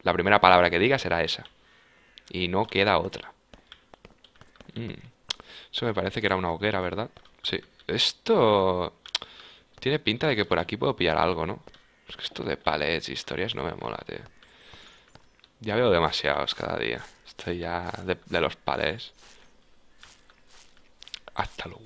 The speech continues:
huevos. Y lo digo bien. Uh. Hay unas calaveras que se podían tirar.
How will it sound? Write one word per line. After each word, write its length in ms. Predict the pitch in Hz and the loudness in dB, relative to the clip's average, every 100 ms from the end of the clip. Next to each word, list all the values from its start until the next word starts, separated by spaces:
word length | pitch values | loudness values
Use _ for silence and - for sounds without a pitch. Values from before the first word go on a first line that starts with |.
| - | -14
huevos. 460 | - - - - - - - - - - _ _ _ - - - - - | -10 -10 -12 -20 -20 -20 -20 -20 -20 -20 _ _ _ -20 -20 -20 -20 -10
Y 120 | 98 | -4
lo 120 | 82 | -4
digo 320 | 107 120 - - _ - - - - | -4 -6 -8 -12 _ -20 -18 -14 -12
bien. 220 | - - - - - - - - - - - | -12 -14 -18 -20 -20 -20 -20 -20 -20 -20 -12
Uh. 280 | 127 135 - - - - - _ _ - - - - - - | -8 -8 -8 -12 -20 -20 -20 _ _ -18 -14 -10 -10 -10 -4
Hay 100 | 156 | 0
unas 200 | 190 - | 0 2
calaveras 480 | 139 101 135 113 - | 6 8 8 4 2
que 80 | |
se 120 | 113 95 | -4 -2
podían 360 | 98 110 147 | 2 2 2
tirar. 480 | 113 104 101 87 - | 2 6 6 6 2